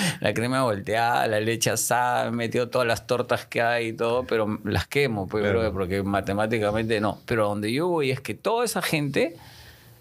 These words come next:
Speaker 1: deshuevada consume mucho más.
Speaker 2: Claro.
Speaker 1: Entonces, nuestro verdadero enemigo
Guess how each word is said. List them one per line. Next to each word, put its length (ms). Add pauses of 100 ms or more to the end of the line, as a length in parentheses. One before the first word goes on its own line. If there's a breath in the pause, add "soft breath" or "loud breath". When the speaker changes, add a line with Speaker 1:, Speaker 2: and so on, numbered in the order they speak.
Speaker 1:
deshuevada 800
consume 480
mucho 280
más. 460 (140)
Speaker 2:
Claro. 240 (100)
Speaker 1:
Entonces, 380
nuestro 420
verdadero 600
enemigo 720